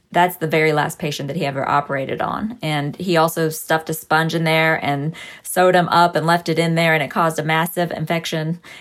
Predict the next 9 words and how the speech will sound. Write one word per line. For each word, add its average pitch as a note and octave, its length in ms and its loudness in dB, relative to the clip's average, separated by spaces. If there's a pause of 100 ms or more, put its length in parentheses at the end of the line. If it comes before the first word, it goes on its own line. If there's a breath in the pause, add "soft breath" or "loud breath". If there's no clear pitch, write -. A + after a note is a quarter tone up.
(160 loud breath)
And D3 640 -2 (180)
then D3+ 160 -2
he D#3+ 80 2
refused D#3 380 0
to D3+ 80 -6
take D3 240 -4
care E3 240 0
of C#3+ 80 0
him, - 300 -6